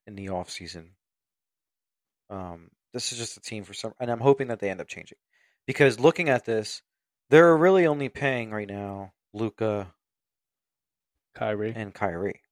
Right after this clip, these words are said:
Speaker 1: Everybody else is, like, on minimums. Um, P J Washington is getting sixteen mil.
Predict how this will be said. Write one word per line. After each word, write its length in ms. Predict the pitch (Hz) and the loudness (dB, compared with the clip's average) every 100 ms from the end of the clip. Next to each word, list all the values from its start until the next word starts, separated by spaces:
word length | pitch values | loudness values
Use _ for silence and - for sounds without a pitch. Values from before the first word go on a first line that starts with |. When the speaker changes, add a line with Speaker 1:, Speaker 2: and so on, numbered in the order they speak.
| _ _ _ _ _ _ | _ _ _ _ _ _
Speaker 1:
Everybody 420 | 117 123 135 95 | -4 -2 -2 -2
else 360 | 87 101 69 - | 2 0 0 -8
is, 180 | 85 - | -14 -8
like, 360 | 87 76 - _ _ _ _ _ - | -6 -6 -12 _ _ _ _ _ -12
on 180 | 107 90 | -10 -8
minimums. 580 | 87 107 87 82 80 - _ _ _ _ _ _ _ _ _ - | -8 -8 -10 -16 -20 -20 _ _ _ _ _ _ _ _ _ -4
Um, 400 | 104 92 92 90 | 0 0 -2 -6
P 140 | - 139 | -4 4
J 160 | 139 | 6
Washington 480 | 131 123 123 - 123 | 10 10 8 2 -4
is 120 | 113 | -4
getting 220 | - 113 107 | -4 -4 -4
sixteen 480 | - 113 - 117 110 | -8 -10 -10 -8 -4
mil. 380 | 101 98 98 | -2 -2 -6